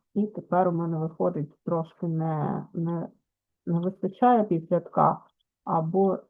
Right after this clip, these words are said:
зайві піврядка, тому треба трошки на піврядка ось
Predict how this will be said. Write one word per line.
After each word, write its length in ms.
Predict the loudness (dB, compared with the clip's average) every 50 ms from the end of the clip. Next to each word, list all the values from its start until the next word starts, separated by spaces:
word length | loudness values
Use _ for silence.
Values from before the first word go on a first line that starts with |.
| -12
зайві 680 | -10 -10 -8 -8 -6 -2 0 2 4 4 4 2 0 -4
піврядка, 920 | -4 -6 -8 -8 -8 -6 -8 -8 -8 -8 _ -2 2 2 2 2 0 -2 -6
тому 240 | -4 -4 -4 -4 -4
треба 580 | -6 -6 -6 -4 -4 -4 -2 -2 -2 -2 -4 -6 -10 _ _ _ _ _ _ _ _ _ _ _ _ _ _ _ _ _ _ _ _ _ _ _ _ _ _ _ _ _ _ _ _ _ _ _ _ _ _ _ _ _ _ _ _ _ _ _ _ _ _ _ _ _ _ _
трошки 420 | -6 -4 -4 -2 -4 -6 -8 _ _ _ _ _ _ -8 -6 -6 -6 -6 -6
на 200 | -6 -6 -8 -8 -10 _ _ _ _ _ _
піврядка 760 | -8 -6 -4 -4 -2 -4 -4 -4 -6 _ -8 -6 -4 -2 -2
ось 200 | -2 -4 -6 -10